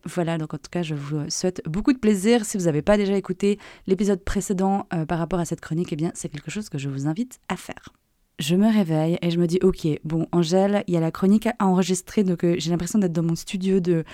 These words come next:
d'enregistrement, d'être, euh, à la radio et tout, donc j'ai pensé à vous. » Et je me suis dit, « Les filles, j'ai trop envie de, de leur partager,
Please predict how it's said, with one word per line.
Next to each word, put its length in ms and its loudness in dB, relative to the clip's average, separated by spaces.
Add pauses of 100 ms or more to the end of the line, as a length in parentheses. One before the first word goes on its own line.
(280)
d'enregistrement, 760 4
d'être, 280 -2
euh, 80 0 (100)
à 100 2
la 120 4
radio 400 4
et 80 2
tout, 180 -2
donc 140 0
j'ai 120 0
pensé 300 0
à 140 -2
vous. » 320 2 (500)
Et 140 2
je 40 2
me 60 2
suis 160 -6
dit, « 280 2 (160)
Les 100 -2
filles, 180 -6
j'ai 80 -2
trop 200 -6
envie 120 -2
de, 260 0
de 120 -4
leur 120 -2
partager, 520 -2